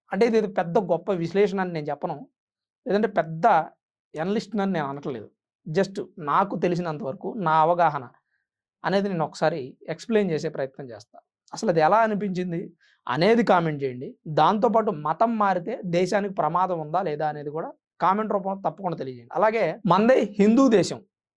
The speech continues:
అవునా కాదా?" అనేది కూడా కామెంట్ చేయండి. "ఇదేంటి బ్రో, ఇదేం ప్రశ్న, మనది హిందూ దేశం అవునా కాదా అని అడుగుతావు?"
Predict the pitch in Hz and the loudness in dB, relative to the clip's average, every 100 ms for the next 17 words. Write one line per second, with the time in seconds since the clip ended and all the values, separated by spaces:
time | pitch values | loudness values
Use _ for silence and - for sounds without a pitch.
0 | - 185 240 220 202 196 190 175 165 175 | 2 4 4 4 4 4 4 2 2 2
1 | 160 151 123 101 98 - 202 247 220 226 | 0 -2 -8 -16 -12 -2 0 0 0 0
2 | 226 226 185 160 220 214 208 208 196 180 | -2 -4 -6 -2 -2 0 -2 0 -2 0
3 | 165 156 160 190 208 196 190 185 156 202 | 0 -2 0 0 4 4 2 0 -4 -4
4 | 196 175 170 170 160 151 156 151 156 | -2 0 2 0 -4 -6 -6 -6 -6